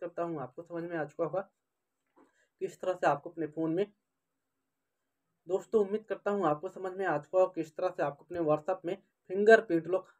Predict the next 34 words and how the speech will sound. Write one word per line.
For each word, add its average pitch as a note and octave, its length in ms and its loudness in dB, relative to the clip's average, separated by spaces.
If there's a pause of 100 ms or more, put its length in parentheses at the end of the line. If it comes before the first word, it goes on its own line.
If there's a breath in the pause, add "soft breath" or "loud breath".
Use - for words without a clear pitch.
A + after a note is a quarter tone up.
(140)
लगाना D3 260 0
है। A#2+ 60 -14
दोस्तों D3+ 280 -6
अगर E3+ 140 0
वीडियो D3+ 260 0
अच्छी D3+ 240 -6
लगी F3 140 -2
तो D#3 80 -4
वीडियो C#3+ 200 -2
को D3 80 -2
like E3 220 -2
कर D#3+ 60 -4
लें, D3+ 140 -6
share D#3 240 -4
कर D#3 120 -4
लें, F3 180 -2 (360 soft breath)
अगर E3 260 2
हमारे E3+ 220 12
चैनल E3 160 -2
पे D#3 100 -10
नए D3+ 160 -4
हो D#3 140 -4
तो D#3 100 -14
चैनल C3 240 -12
को C3+ 120 -8
subscribe D#3 480 2
कर C#3+ 80 -8
लें D3 120 -4
और B2+ 260 -12
bell C#3+ 140 -2
icon E3+ 240 4
press D#3+ 200 8
कर - 140 12
लें - 140 12